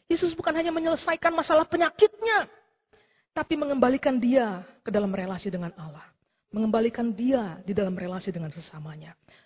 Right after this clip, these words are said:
Mulai dari saat itu dia tidak perlu takut lagi. Dia tidak perlu bersembunyi lagi. Dia tidak perlu hidup dalam keterasingan.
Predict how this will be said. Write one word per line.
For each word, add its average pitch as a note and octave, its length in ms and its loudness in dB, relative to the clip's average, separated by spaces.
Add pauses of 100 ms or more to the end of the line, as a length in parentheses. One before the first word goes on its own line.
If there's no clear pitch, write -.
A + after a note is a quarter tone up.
(160)
Mulai D#4 320 0
dari D4 320 2
saat C4+ 320 -10
itu D4 160 -14
dia C#4 160 -10
tidak C#4 160 -4
perlu C#4+ 160 -6
takut - 400 -12
lagi. C#4+ 320 -8 (400)
Dia B3+ 160 0
tidak - 240 2
perlu E4+ 160 6
bersembunyi E4+ 800 6
lagi. D#4+ 400 -2 (240)
Dia D#4 160 0
tidak D#4 320 0
perlu F4+ 160 0 (160)
hidup F#4 240 4
dalam E4 240 6
keterasingan. F4 880 2